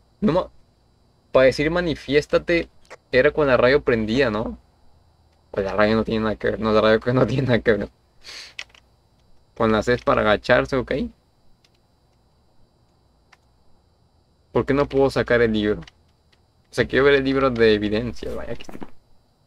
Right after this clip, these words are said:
<coughs> Por lo que veo, eh, Spirit Box no es.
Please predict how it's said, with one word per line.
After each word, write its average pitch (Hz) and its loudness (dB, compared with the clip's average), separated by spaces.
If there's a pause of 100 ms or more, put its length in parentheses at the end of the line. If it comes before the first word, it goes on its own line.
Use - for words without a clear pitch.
(880)
<coughs> - -2 (760)
Por 131 4
lo 135 4
que 135 4
veo, 180 2 (3750)
eh, 131 4
Spirit 151 -2
Box 160 0
no 127 2
es. 107 0